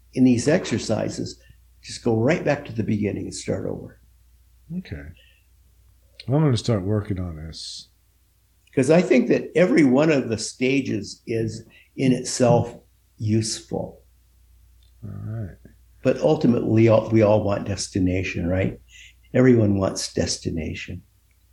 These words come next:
Speaker 2: Yeah, I just wanna make, come up with some kind of plan to fix this future self situation.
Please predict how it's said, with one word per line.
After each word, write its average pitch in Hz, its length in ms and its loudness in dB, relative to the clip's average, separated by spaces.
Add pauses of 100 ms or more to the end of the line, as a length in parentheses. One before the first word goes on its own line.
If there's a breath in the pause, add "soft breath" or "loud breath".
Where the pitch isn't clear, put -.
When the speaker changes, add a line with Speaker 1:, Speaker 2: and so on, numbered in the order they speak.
(1300)
Speaker 2:
Yeah, 127 240 0
I 143 60 0
just 156 200 -6
wanna 123 160 0
make, 107 220 2 (1120)
come 131 180 0
up 101 80 -4
with 92 100 -10
some 113 140 -6
kind 107 220 0
of 92 80 -6
plan 104 360 0
to 87 60 -6
fix - 340 -6
this 90 140 -10
future 92 380 -8
self 90 360 -10
situation. 80 800 -14